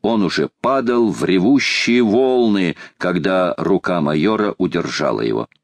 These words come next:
«Я вам весьма обязан, Макнапс!» воскликнул Паганель. «Что с вами?» спросил майор. «Что случилось? Опять ваша всегдашняя рассеянность?»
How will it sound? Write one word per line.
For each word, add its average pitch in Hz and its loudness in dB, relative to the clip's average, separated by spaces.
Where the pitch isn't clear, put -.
«Я 101 0
вам 92 0
весьма 104 0
обязан, 78 -2
Макнапс!» - -4
воскликнул 85 -4
Паганель. 62 -6
«Что - -2
с - -8
вами?» 58 -2
спросил - -6
майор. 71 -2
«Что - -4
случилось? 107 0
Опять 113 -2
ваша 98 0
всегдашняя 113 -2
рассеянность?» 185 -2